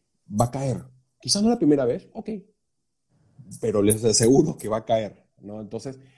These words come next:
¿por qué? Porque estás justamente de alguna forma alineado en, en, en estas etapas, en, en estas partes, mejor dicho, y simplemente, si a veces demora más o menos, porque nadie, es,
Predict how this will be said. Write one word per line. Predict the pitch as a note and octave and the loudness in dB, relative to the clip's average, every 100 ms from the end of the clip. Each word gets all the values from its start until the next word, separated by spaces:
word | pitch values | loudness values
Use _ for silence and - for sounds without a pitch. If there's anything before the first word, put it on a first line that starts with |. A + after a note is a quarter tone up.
| _ _ - | _ _ -12
¿por | A2 | -8
qué? | D3 | -6
Porque | - - | -8 -8
estás | G#2+ - C#3+ | -8 -8 -10
justamente | - D#3 C#3+ C#3+ C#3+ D#3 | -8 -8 -4 -4 -2 2
de | C#3 | 2
alguna | B2+ C3 | 2 0
forma | C3+ C3+ | 2 0
alineado | - A2+ A#2 C#3 D#3 D3 B2 | 0 0 4 4 4 4 4
en, | A2+ | 2
en, | A2 G#2+ | -4 -6
en | G#2+ | -4
estas | A2+ A2+ B2 A2 | -4 -4 -10 -10
etapas, | - C3 - A2 - _ _ _ _ _ | 0 0 2 -2 -4 _ _ _ _ _
en, | - - G#2 - | -18 -10 -8 -4
en | G#2+ | -2
estas | B2 B2+ | -2 2
partes, | D#3+ - - F2+ | 2 2 -4 -14
mejor | G2+ - A2 | -12 -8 -4
dicho, | A#2+ G#2 - D3 - _ _ _ _ _ _ _ _ | 0 0 -2 -14 -14 _ _ _ _ _ _ _ _
y | D3+ | -4
simplemente, | - A#3+ G3+ F3+ F3+ G3 - _ _ | -2 -2 0 0 -2 -6 -10 _ _
si | - | -6
a | G#2 | 0
veces | B2 D3+ | 2 2
demora | C3+ A2+ B2+ A#2 | 2 4 4 2
más | A#2 A2 | -4 -8
o | |
menos, | G2+ G2 A#2 | -8 -8 -8
porque | A#2 G2+ | -10 -6
nadie, | A#2+ C3 C3 C3 | -4 -2 -4 -4
es, | G#2+ | -10